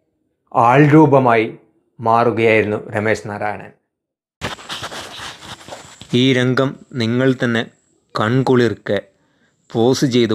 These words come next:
പോസ് ചെയ്ത് പലതവണയായി കണ്ടു നോക്കിയാൽ മനസ്സിലാവും. ഈ രമേശ് നാരായണൻ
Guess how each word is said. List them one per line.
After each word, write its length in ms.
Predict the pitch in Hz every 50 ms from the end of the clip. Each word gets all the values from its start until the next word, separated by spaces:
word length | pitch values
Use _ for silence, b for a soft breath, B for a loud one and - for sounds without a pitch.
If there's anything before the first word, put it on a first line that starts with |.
| 95 -
പോസ് 260 | 107 107 107 101 143
ചെയ്ത് 340 | 131 104 110 107 101 95 110 90 85 _ _ -
പലതവണയായി 880 | - 110 107 113 120 123 117 120 117 104 110 107 107 104 98 95 95 - - -
കണ്ടു 200 | 98 98 101 107
നോക്കിയാൽ 420 | 104 104 98 92 - - 98 95 95
മനസ്സിലാവും. 560 | 92 90 90 87 - 104 98 95 98 104 98 _ _ B B B B B B B B 117
ഈ 40 | 113 113
രമേശ് 460 | 113 110 110 120 123 127 - - 123
നാരായണൻ 500 | 113 113 117 117 117 117 117 113 123